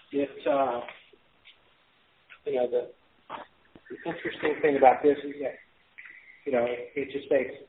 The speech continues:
"Salvation has appeared to all men." It's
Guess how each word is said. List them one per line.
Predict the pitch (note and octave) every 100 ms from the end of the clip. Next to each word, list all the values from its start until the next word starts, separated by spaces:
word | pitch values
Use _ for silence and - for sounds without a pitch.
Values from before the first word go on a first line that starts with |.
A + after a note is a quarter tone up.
| _ - -
"Salvation | E3 E3+ D#3+ D3+ D#3+
has | C3+ C#3+ C3+
appeared | - C#3 C3
to | - -
all | C3 C3+ C3
men." | C#3 B2 - _ _ _ _ _ _ _ _ _ -
It's | C#3